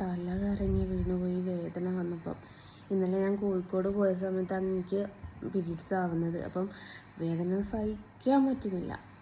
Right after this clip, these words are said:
അപ്പം മെഡിക്കൽ ഷോപ്പിൽ പോയിട്ടൊരു ഗുളിക മേടിക്കാൻ എനിക്ക് എന്തോ ഒരു മടി പോലെ. കാരണം പോയിട്ടുണ്ടായിരുന്നു, അവിടെ ഫുൾ ആണുങ്ങളാണ്. അപ്പം എന്നെ എല്ലാവരും അറിയാമല്ലോ.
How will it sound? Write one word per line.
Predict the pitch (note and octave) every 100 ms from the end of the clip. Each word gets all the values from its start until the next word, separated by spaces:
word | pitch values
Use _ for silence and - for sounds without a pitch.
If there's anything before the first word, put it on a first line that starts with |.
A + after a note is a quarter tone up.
| - -
അപ്പം | F#3 F3+ F3
മെഡിക്കൽ | F3+ F3+ F#3
ഷോപ്പിൽ | F3 G3+ G3 A3+
പോയിട്ടൊരു | A3 A3+ G#3 A3
ഗുളിക | G#3 G#3 F#3+ G3
മേടിക്കാൻ | A3+ G#3+ G3+ G3+
എനിക്ക് | G3+ F#3+ F#3
എന്തോ | F#3+ G3
ഒരു | G3 G#3
മടി | G#3 F3+ F3+
പോലെ. | F#3 F3+
കാരണം | F3+ F#3 G#3
പോയിട്ടുണ്ടായിരുന്നു, | G#3 G3 G3 B3 G#3 F#3 F3+
അവിടെ | F3+ F#3+
ഫുൾ | G#3+ - F#3+ G3
ആണുങ്ങളാണ്. | F3+ F3 F3+ F3 E3 - - - -
അപ്പം | A3+
എന്നെ | A#3+
എല്ലാവരും | A#3 G3+ F#3+ F#3+ G3+
അറിയാമല്ലോ. | F3+ E3 E3+ D#3+ E3